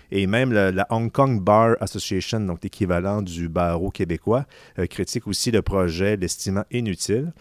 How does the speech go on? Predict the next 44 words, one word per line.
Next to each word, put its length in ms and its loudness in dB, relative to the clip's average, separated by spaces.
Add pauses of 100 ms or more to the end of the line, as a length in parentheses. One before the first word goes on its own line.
(280)
Et 220 0
selon 360 2
un 40 2
spécialiste 680 -2
de 80 2
l'Université 500 0
de 140 -2
Cambridge, 600 2 (100)
euh, 200 -2
ce 180 -4
projet 360 -2
de 60 -2
loi-là 260 2
était 180 0
même 200 0
une 140 2
menace 420 2
à 80 -2
l'ordre 200 0
démocratique 840 -2 (400)
et 100 -2
libre, 380 2 (140)
car 240 4
Hong 180 0
Kong 240 4
ne 100 0
contrôlerait 600 -2
plus 220 6
ses 260 4
lois, 300 2 (360)
selon 300 0
ce 140 -4
chercheur. 400 0
Donc, 180 -6
c'est 180 -4
vraiment 320 -2
préoccupant 500 2
et 120 -2
on 80 -2
comprend 340 2
pourquoi, 280 2
dans 100 2
ce 140 -2
contexte-là, 760 0